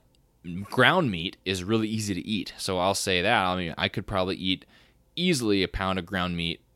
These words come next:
no problem, as long as it was maybe with some sauce, seasonings, and even some rice, right? But ground meat is not filling in the sense that it ju-, just doesn't take you a long time to eat it. Eating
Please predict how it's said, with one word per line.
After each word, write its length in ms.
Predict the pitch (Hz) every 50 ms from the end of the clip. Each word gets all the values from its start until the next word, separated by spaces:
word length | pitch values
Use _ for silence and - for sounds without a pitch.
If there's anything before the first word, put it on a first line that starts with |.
| _ _ _ _
no 240 | - 101 104 110 104
problem, 560 | 95 - - 107 90 82 76 67 60 52 - - - _ _
as 200 | - 90 90 -
long 160 | 85 85 85
as 80 | 82 -
it 60 | 76
was 120 | 82 85 87
maybe 240 | 92 87 85 85
with 140 | 82 82 82
some 160 | - - 82
sauce, 340 | 82 - - 92 87 85 -
seasonings, 520 | - - 95 90 85 82 82 82 82 82 85
and 180 | 80 78 78
even 180 | 85 85 82 82
some 160 | - - 82
rice, 480 | 87 101 113 113 98 82 - - - - - - - - - - - - - - - -
right? 260 | - 90 101 101 73
But 160 | - 95 -
ground 320 | - 107 120 147 165 147
meat 300 | 123 117 117 131 139 - _ - - -
is 260 | 98 101 101 98 92
not 360 | 95 95 98 107 120 120 - _ _ _ _ _ _ _
filling 440 | - - - 156 147 147 139 135 127
in 100 | 120 113
the 60 | 107
sense 360 | - - - 110 107 110 -
that 120 | - 104
it 140 | 98 87 - _ _ _ _ _ _ - - - -
ju-, 140 | - 104 92
just 200 | - - - -
doesn't 260 | - 92 98 110 92
take 200 | - 110 117 -
you 80 | 113
a 40 | 98
long 200 | 90 92 98 101
time 220 | 95 101 95 98 92
to 60 | 78
eat 200 | - 101 110 90
it. 160 | - - _ _ _ _ _ _ - - - _ _ _ _
Eating 500 | 101 117 120 117 113 110 110 110 107